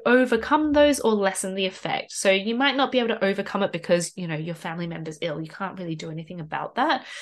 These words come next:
But maybe what you can overcome uh, how you can lessen the effect of it is to plan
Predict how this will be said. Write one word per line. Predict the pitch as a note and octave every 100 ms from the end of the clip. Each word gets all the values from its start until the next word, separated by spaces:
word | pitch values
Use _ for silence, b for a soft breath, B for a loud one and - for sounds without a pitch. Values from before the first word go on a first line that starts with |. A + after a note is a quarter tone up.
| B B B
But | - G3+ G3+
maybe | A3 A#3 A3+ B3
what | A3 A3 G#3+
you | G#3+
can | G#3+
overcome | G3 G3 G3 - G3 G3 - - _ _ -
uh, | F#3+ F3+
how | - A3+ G#3+
you | A3
can | A3
lessen | F#3+ G3+ G#3 A#3+
the | A3+ G#3+
effect | F#3+ - G#3 -
of | G#3+ F3+
it | F3+ -
is | F#3 F3 E3+ B B B _ - -
to | G#3+ G3+ G3 F#3+ F#3 b b -
plan | - A3 G#3+ A3+ A#3 A3